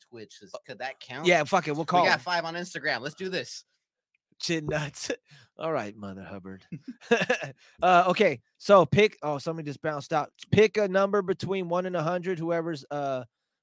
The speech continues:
Speaker 2: live right now. If you're out of state, I'm not shipping this to you, Clint.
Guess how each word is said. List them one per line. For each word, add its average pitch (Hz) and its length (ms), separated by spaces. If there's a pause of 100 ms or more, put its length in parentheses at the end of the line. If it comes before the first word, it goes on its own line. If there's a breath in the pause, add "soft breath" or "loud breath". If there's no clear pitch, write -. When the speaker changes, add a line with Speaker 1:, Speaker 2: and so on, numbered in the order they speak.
Speaker 2:
live 156 280
right 165 200
now. 160 300
If 156 180
you're 165 140
out 170 160
of 170 80
state, 180 280
I'm 143 220
not 151 260
shipping 160 400
this 151 160
to - 120
you, 151 220
Clint. 156 440